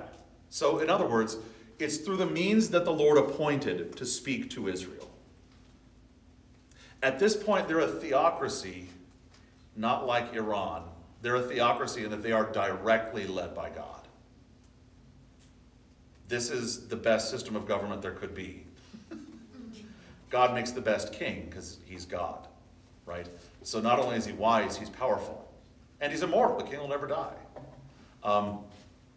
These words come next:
Israel's gonna reject this king. Um, but the Lord is going to speak to them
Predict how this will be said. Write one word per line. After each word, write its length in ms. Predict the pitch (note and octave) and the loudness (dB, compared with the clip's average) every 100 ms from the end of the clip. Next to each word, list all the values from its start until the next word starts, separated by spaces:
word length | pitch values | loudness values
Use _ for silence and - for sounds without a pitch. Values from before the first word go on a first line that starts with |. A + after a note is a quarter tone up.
| - - - _ - | -20 -20 -20 _ -4
Israel's 340 | B2+ B2+ - - | -2 -2 -4 -6
gonna 160 | D3 | -4
reject 340 | C#3+ B2 G#2+ F#2+ | -2 0 0 -2
this 160 | F#2 | -8
king. 380 | - E2 F2 A2 - - - - - - | -10 -14 -14 -14 -14 -20 -20 -20 -20 -16
Um, 200 | - F#2 F2 F2 - - - A#2 | -10 -10 -10 -14 -18 -20 -20 2
but 400 | F3+ C3+ A#2 - - - - - - | 6 8 6 0 -10 -18 -20 -20 -6
the 100 | E3 | 0
Lord 240 | D#3 E3+ G3 | 4 6 6
is 80 | |
going 140 | F#3+ D#3+ | 4 0
to 60 | |
speak 320 | C#3+ - D#3 D#3 | 0 0 -2 -2
to 100 | B2+ | 0
them 440 | G#2 G2 F#2+ G2 | 0 0 -2 -8